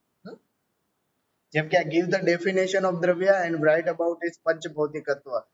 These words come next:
તો it is a part of describe દ્રવ્ય. અહીંયા first question ની અંદર તમને આખું paper જ, અ, point જ પૂછી લીધો, દ્રવ્ય, describe the દ્રવ્ય. હા?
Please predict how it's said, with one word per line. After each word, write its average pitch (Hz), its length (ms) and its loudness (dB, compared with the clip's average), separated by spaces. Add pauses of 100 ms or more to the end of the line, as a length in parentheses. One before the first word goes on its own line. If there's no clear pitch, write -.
(300)
તો 196 80 -4
it 190 200 -4
is 208 140 -4
a 214 140 4
part 202 340 4
of 185 200 -4
describe 190 400 2
દ્રવ્ય. 151 380 -2 (960)
અહીંયા 160 260 0 (420)
first 180 240 0
question 185 400 -2
ની 190 100 2
અંદર 185 220 -2
તમને 175 220 0
આખું 175 260 0
paper 180 340 2
જ, 175 60 -4
અ, 156 440 2
point 170 340 0
જ 196 160 -2
પૂછી 165 240 -2
લીધો, 131 260 -4
દ્રવ્ય, 135 500 0 (220)
describe 151 380 -2
the 139 80 -4
દ્રવ્ય. 123 380 -6 (460)
હા? 302 160 -10